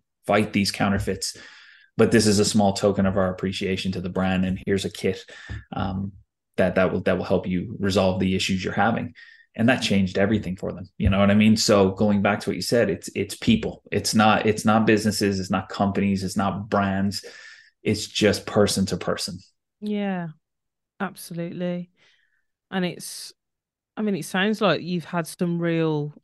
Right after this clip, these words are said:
Speaker 2: um, challenges to overcome in terms of things being ripped off, you know, and all these copycats out there. Um, and I think what I'd like to know is, what are some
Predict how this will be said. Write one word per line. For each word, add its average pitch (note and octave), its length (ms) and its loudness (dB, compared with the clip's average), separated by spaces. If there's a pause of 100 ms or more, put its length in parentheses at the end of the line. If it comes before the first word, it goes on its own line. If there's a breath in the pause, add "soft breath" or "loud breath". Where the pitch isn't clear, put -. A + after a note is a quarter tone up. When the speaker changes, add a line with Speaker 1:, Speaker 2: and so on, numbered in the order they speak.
(240)
Speaker 2:
um, C#3+ 520 -6 (720)
challenges G3 580 0
to G3+ 140 4
overcome F3+ 440 2
in E3+ 120 -2
terms D#3+ 300 -4
of D3+ 120 -6
things D#3+ 300 -4
being D3+ 680 -4
ripped E3 440 -4
off, D3+ 360 0
you E3 80 -2
know, D3+ 220 -2
and D3 360 -6
all D#3 140 -2
these D3+ 220 -4
copycats - 580 -4
out C#3 220 -4
there. C#3+ 340 -6 (480 loud breath)
Um, C#3+ 600 0 (260)
and D3+ 600 0 (280)
I F#3 60 0
think C4 320 0 (120)
what A3+ 220 4
I'd A3+ 260 6
like F#3+ 200 4
to - 120 -4
know D3+ 220 0
is, C#3+ 340 -4 (420 soft breath)
what G#3 200 4
are A3+ 60 4
some A3+ 640 4